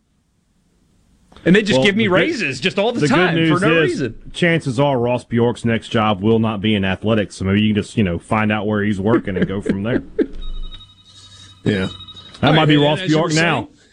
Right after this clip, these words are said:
Speaker 2: It's like,
Speaker 3: <laughs> There,
Speaker 2: I hear you
Speaker 3: so
Speaker 2: guys
Speaker 3: I just
Speaker 2: talking
Speaker 3: hung
Speaker 2: about
Speaker 3: up on
Speaker 2: me.
Speaker 3: him, Borky.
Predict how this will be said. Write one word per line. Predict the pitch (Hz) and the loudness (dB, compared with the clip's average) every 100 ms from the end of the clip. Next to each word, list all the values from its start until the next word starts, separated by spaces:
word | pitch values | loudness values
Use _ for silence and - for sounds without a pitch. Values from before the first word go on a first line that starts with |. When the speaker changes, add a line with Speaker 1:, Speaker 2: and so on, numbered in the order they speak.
| _ _ _ _ | _ _ _ _
Speaker 2:
It's | - | -2
like, | 131 - | -2 -4
Speaker 3:
<laughs> | - - | -6 -2
There, | 196 202 | 0 2
Speaker 2:
I | |
hear | 185 262 | 4 4
you | 254 | 2
Speaker 3:
so | 226 | 2
Speaker 2:
guys | 208 | 0
Speaker 3:
I | 220 | 0
just | 214 | 0
Speaker 2:
talking | 240 220 | 0 0
Speaker 3:
hung | 180 | 0
Speaker 2:
about | 196 | 0
Speaker 3:
up | 196 | 2
on | 196 | 2
Speaker 2:
me. | 214 | 2
Speaker 3:
him, | 214 | 0
Borky. | 165 190 202 202 143 | -2 -4 -4 -4 -6